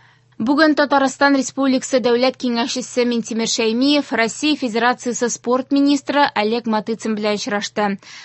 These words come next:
Олег Матыцин Минтимер Шәймиевны сиксән биш яшьлек юбилее белән котлады һәм аңа Россия спорт министрлыгының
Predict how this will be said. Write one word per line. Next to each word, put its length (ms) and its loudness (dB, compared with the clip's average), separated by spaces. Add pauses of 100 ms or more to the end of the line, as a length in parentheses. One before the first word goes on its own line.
(100)
Олег 300 4
Матыцин 540 0 (140)
Минтимер 440 -2
Шәймиевны 580 0
сиксән 460 -4
биш 160 0
яшьлек 400 -4
юбилее 400 -2
белән 300 -2
котлады 480 2 (320)
һәм 180 4
аңа 320 6
Россия 400 0
спорт 320 -2
министрлыгының 880 -2